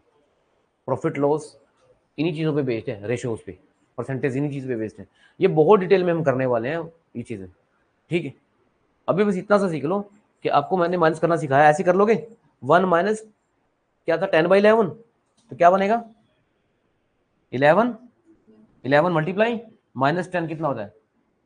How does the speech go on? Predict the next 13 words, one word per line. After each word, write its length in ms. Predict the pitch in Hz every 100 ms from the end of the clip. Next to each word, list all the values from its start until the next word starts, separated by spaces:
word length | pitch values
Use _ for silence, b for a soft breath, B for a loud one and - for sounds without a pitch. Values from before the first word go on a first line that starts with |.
| _ _ -
One, 220 | 143 202
one 260 | 147 160 185
by, 240 | 170 226 220 _ _ _ _ _ _ _ _ _ _ _ -
वही 140 | 135
लिखा 160 | 190 202
है 60 |
देखो 140 | 202 202
वहाँ 120 | 196
पे। 80 | 202 - _ _ _ _ _ _ _ _ _ _ _ _ _ _ _ _ _ _ _
अरे 80 | 135
समझ 220 | - 117
में 120 | 123
आया? 120 | 123